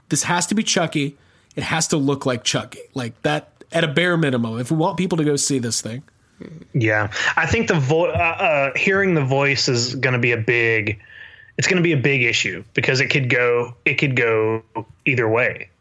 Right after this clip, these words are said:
Speaker 2: And, and I, and I felt this sort of the same way, um, before we had heard Pennywise's voice. Like, you know, it's just that it's, that's important.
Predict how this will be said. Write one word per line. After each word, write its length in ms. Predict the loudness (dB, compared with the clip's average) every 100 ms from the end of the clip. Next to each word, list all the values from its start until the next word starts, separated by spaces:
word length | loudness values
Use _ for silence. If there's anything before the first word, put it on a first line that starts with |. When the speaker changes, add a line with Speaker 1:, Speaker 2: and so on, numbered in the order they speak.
| _
Speaker 2:
And, 180 | -2 0
and 220 | 0 0
I, 60 | 0
and 140 | 0 0
I 40 |
felt 300 | 0 0 0
this 140 | -2
sort 400 | -2 -6 -2 0
of 80 | 0
the 40 | 0
same 240 | 0 2
way, 400 | 2 2 0 0
um, 400 | 0 0 0 -2 -6 -16 -16 -4
before 280 | -2 0 2
we 140 | 2
had 80 | 2
heard 420 | 0 0 0 -2
Pennywise's 1040 | -2 0 2 2 0 0 -4 _ -4 -2 0
voice. 480 | 0 0 0 0 0
Like, 220 | 0 0
you 60 | 0
know, 120 | 0
it's 140 | 0
just 280 | 0 -2 -2
that 180 | -2 0
it's, 160 | -2
that's 240 | -2 -2 -2
important. 580 | 0 0 0 -2 -4